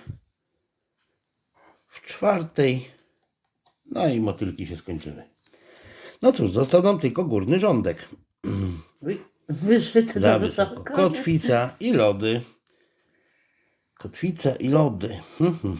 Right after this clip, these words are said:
Speaker 1: hmm. A jeszcze wodolot był.
Speaker 2: O.
Speaker 1: Kotwica. Tu kolejna. Tu lody do tego.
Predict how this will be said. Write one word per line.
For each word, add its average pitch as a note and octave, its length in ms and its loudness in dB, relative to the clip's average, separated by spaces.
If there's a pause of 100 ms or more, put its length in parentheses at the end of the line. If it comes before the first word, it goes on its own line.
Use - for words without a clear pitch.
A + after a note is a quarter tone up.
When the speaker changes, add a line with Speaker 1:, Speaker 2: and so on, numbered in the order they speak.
Speaker 1:
hmm. A3+ 380 4 (400)
A F#3+ 80 -2
jeszcze G#2 240 -6
wodolot F#2+ 380 -6
był. F2 220 -4
Speaker 2:
O. D#3+ 300 0 (1000)
Speaker 1:
Kotwica. C#3+ 1080 2 (760)
Tu B2 160 -10
kolejna. E2+ 1080 0 (1800)
Tu B2+ 160 2
lody D2+ 460 -2
do F2 160 -2
tego. D3 720 2